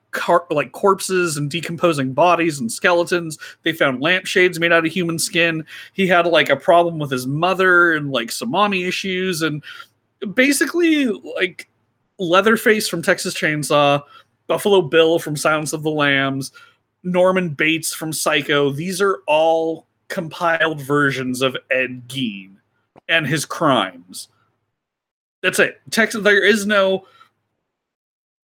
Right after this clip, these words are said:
Texas Chainsaw family out in the middle of West Texas with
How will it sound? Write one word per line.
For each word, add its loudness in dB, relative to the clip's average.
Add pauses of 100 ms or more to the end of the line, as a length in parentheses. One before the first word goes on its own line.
(440)
Texas -2
Chainsaw 0
family 0
out 0
in -10
the -2
middle 0
of -2
West 0
Texas -2
with -2